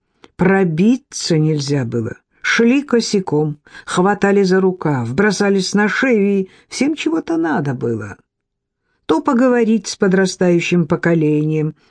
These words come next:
отбившимся от рук, то помирить с женой, то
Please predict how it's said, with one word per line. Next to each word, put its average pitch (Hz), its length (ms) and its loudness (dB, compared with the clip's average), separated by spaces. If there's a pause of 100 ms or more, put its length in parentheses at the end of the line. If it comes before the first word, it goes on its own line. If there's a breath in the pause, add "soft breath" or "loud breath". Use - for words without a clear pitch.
отбившимся 165 840 0
от 151 180 -6
рук, 156 440 -2 (320 soft breath)
то 160 120 4
помирить 180 500 4
с - 20 -10
женой, 170 640 2
то 233 300 2